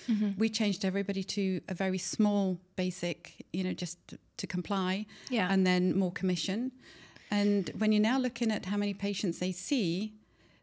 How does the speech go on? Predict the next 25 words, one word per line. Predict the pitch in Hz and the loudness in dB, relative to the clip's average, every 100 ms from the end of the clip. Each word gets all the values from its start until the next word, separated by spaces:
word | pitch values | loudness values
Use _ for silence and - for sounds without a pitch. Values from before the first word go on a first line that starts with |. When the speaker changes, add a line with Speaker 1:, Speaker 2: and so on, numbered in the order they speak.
| _ | _
Speaker 2:
their | 196 | 2
mindset's | 196 233 269 - - - | 4 6 4 2 -2 -4
changed | - 170 175 170 | 0 2 2 2
and | 196 | 2
they're | 190 | 4
more | 196 | 2
driven | 185 220 220 214 | 2 2 4 2
by | 180 175 | 2 2
revenue, | 202 214 190 165 208 | 2 2 2 2 0
which | 202 196 | -2 -2
has | 214 | -2
helped | 220 208 - | 0 0 0
them | 226 214 214 | 0 0 0
and | 220 262 | 0 0
helped | 208 170 - | 0 -4 -2
us. | 180 180 | -2 0
And | 196 | 0
they're | 202 214 | 2 2
earning | 208 208 | 2 2
Speaker 1:
Yeah. | 220 | 0
Speaker 2:
far | 220 | 0
more | 214 208 | 0 0
than | 208 | 0
they | 208 | 0
did | 196 214 | 0 -2